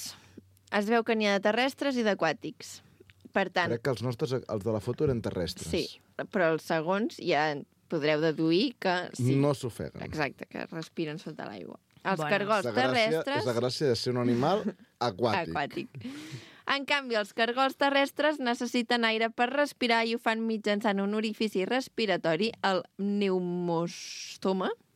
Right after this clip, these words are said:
Speaker 1: que condueix a una mena de pulmó. Si es submergeixen completament en aigua durant massa temps, sí, es poden ofegar perquè no poden obtenir l'oxigen que necessiten. Alguns poden sobreviure una estona sota l'aigua, però no és el seu hàbit natural.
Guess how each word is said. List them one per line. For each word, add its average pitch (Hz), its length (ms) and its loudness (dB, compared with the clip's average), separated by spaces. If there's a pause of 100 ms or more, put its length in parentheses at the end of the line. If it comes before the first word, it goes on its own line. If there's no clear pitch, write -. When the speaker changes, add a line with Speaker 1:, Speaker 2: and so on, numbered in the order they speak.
(420)
Speaker 1:
que 262 140 -4
condueix 262 360 2
a 262 60 0
una 240 140 0
mena 254 220 2
de 240 100 2
pulmó. 175 500 0 (400)
Si - 160 0
es 208 160 0
submergeixen 196 600 0
completament 180 600 -2
en 175 100 0
aigua 190 220 0
durant 135 240 -2
massa 170 260 -2
temps, 254 340 -2 (100)
sí, - 320 -4 (100)
es 175 160 -4
poden 151 320 0
ofegar 202 380 -2
perquè 190 200 -4
no 165 140 0
poden 165 300 0
obtenir 208 320 0
l'oxigen 180 400 -2
que 160 100 -6
necessiten. 165 560 -6 (300)
Alguns 240 340 0
poden 233 360 0
sobreviure 220 520 2
una 220 160 0
estona 185 320 -2
sota 170 320 -2
l'aigua, 214 400 0
però 190 160 -4
no 165 80 0
és 165 100 -6
el 165 140 -6
seu 165 160 -6
hàbit 139 240 -6
natural. - 400 -10